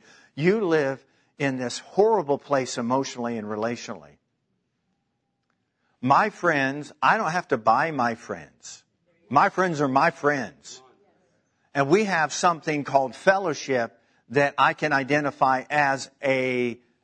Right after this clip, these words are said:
evidence of my friendship. Point in case is you have friends as I have friends that you haven't seen for ten years, but you call them on the phone and you pick up that conversation like it was yesterday, and "Can I get a witness?" That's a friend.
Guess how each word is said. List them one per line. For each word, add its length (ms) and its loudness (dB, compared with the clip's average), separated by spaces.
evidence 580 0
of 160 -4
my 220 0
friendship. 540 -12
Point 240 -2
in 40 -12
case 380 -2
is 180 -6
you 120 -2
have 220 -4
friends 260 -8
as 120 -8
I 160 0
have 220 -6
friends 420 -6
that 200 -4
you 180 2
haven't 340 -4
seen 260 -6
for 140 -10
ten 300 -6
years, 540 -2
but 140 2
you 140 0
call 260 2
them 120 -4
on 140 2
the 80 -6
phone 380 0
and 180 -8
you 120 -4
pick 240 -2
up 140 0
that 200 0
conversation 680 -6
like 220 -4
it 100 -10
was 180 -10
yesterday, 480 -2
and 100 -12
"Can 160 -2
I 80 0
get 180 0
a 40 0
witness?" 560 -4
That's 260 4
a 80 2
friend. 580 -2